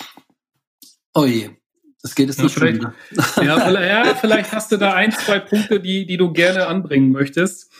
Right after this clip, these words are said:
Speaker 2: die
Speaker 1: Ja.
Speaker 2: dir auch so an, auf Anhieb, äh, einfallen und die du vielleicht auch gerne mitgeben würdest.
Speaker 1: Ja, unbedingt. Also ich habe vorhin schon mal erwähnt, dass das Thema Arbeitsweise und Arbeitsstil ein anderer wird,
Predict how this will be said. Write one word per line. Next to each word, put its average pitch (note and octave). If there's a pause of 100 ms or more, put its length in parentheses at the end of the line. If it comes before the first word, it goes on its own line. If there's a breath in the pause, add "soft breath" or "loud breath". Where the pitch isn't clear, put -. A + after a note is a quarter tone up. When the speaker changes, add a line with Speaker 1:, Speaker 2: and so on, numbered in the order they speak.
(260 soft breath)
Speaker 2:
die -
Speaker 1:
Ja. C#3
Speaker 2:
dir D3+
auch C#3+
so D#3
an, D3
auf C#3+
Anhieb, D3+
äh, C#3+
einfallen C#3+
und C3
die C3
du B2+
vielleicht C3+
auch C3
gerne B2+
mitgeben A#2+
würdest. A#2+
Speaker 1:
Ja, G#2+
unbedingt. D3
Also D#3
ich E3
habe D#3+
vorhin D#3
schon C#3+
mal C#3
erwähnt, B2+
dass B2+
das B2+
Thema B2
Arbeitsweise B2+
und A#2+
Arbeitsstil B2 (380 loud breath)
ein B2
anderer B2+
wird, C#3